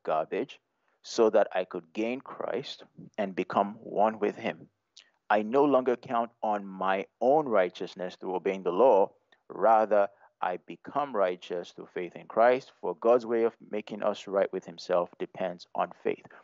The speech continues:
Let us pray. Father, we thank you so much for all that you have done for us. Every time we come into your presence, it's not a ritual. We don't come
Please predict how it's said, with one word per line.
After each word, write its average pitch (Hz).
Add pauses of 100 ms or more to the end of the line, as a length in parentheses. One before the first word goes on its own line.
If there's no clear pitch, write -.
(200)
Let 110
us 98
pray. 90
Father, 113 (1400)
we 101
thank 92
you -
so -
much 131
for 104
all 104
that 101
you 92
have 87
done 87
for 90
us. - (960)
Every 104
time 107
we 98
come 95 (140)
into 92
your 85
presence, 101
it's -
not 107
a 90
ritual. 95 (720)
We 95
don't 101
come 95